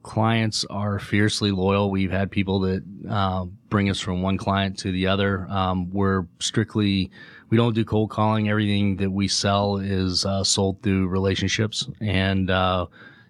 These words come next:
and word of mouth. And so, you know, you do a really good job for somebody, and when they move, uh, to another organization or, or maybe even to another level within their organization that they're currently in, <clears throat> they take you with 'em.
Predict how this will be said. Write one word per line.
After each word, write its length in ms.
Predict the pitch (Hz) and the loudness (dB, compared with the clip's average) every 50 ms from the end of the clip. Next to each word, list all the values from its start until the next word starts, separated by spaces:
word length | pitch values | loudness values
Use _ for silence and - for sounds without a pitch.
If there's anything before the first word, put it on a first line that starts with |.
| _ - | _ -4
and 400 | 120 113 113 110 107 101 95 95 | -4 -2 -2 0 0 0 2 2
word 140 | 90 95 90 | 2 2 2
of 60 | 87 | 2
mouth. 340 | 90 92 90 87 90 - - - | 0 0 0 -2 -4 -8 -10 -8
And 280 | - 107 101 95 90 | -6 -2 -2 0 0
so, 460 | - - 101 98 95 92 92 92 90 - - - - - - - - - - - - - | 0 2 2 2 2 2 0 -2 -4 -6 -10 -18 -20 -20 -20 -20 -20 -20 -20 -20 -6 -2
you 80 | 101 | 0
know, 60 | 92 95 | 2 2
you 120 | 95 95 | 2 0
do 220 | 90 107 107 104 | 2 2 2 2
a 40 | 101 | 2
really 200 | 98 104 104 104 | 2 2 2 2
good 160 | 95 107 98 | 0 0 0
job 260 | 95 104 98 104 104 - | 2 2 2 2 0 -2
for 80 | 104 | -4
somebody, 480 | - - 101 101 101 101 101 104 104 98 | -4 -4 -2 0 0 2 2 2 0 0
and 320 | 92 92 92 90 92 92 | 0 0 0 -2 -2 -2
when 140 | 92 92 92 | -2 0 0
they 160 | 95 98 98 | 0 2 2
move, 560 | 98 98 98 98 101 104 110 113 104 - - - - 117 | 2 2 2 2 4 4 2 2 0 -4 -10 -10 -6 -2
uh, 380 | 107 98 95 95 95 92 92 90 - | 0 0 0 0 0 -2 -2 -4 -4
to 160 | - 95 95 | -2 0 0
another 380 | 95 95 98 101 98 101 98 101 | 2 2 2 2 0 0 0 0
organization 840 | 98 95 92 98 95 90 92 98 101 92 - - - 95 98 101 | -2 -2 -2 -2 -2 -2 0 0 0 0 -2 -2 -2 -2 -2 -2
or, 220 | 104 104 104 101 - - - | -4 -4 -6 -6 -10 -14 -10
or 520 | - 107 98 95 95 95 95 98 98 92 101 - | -4 -2 0 2 2 2 2 0 -2 -4 -6 -4
maybe 260 | 110 104 98 92 95 | -2 -2 0 2 2
even 240 | 98 98 92 95 92 | 2 2 2 0 0
to 140 | - 101 98 | 0 0 2
another 280 | 95 98 98 95 95 | 2 2 2 2 2
level 440 | 92 92 90 95 95 95 101 101 98 | 0 0 0 0 0 0 0 -2 -2
within 280 | 95 90 87 95 95 95 | -4 -4 -2 -2 0 0
their 140 | 98 98 98 | 0 0 0
organization 720 | 98 101 101 101 101 95 98 101 101 95 - 98 92 92 | 0 0 0 0 0 0 0 -2 -2 -2 -2 -2 -2 -2
that 100 | 95 - | -2 -2
they're 140 | - 92 | -4 -4
currently 360 | - - 104 104 107 101 92 98 | -2 -2 -2 -2 -2 -2 -2 0
in, 180 | 101 113 120 117 - - - - - - - _ _ - | 2 2 0 0 -4 -12 -20 -20 -20 -20 -20 _ _ 2
<clears throat> 480 | 160 175 - 151 131 127 107 - - | 2 4 4 2 0 0 -2 -2 -2
they 120 | - 117 104 | 0 0 2
take 240 | - 110 101 - - | 2 0 -2 0 -2
you 60 | 98 | -2
with 120 | 92 92 85 | -2 -2 -2
'em. 140 | 85 80 | -4 -6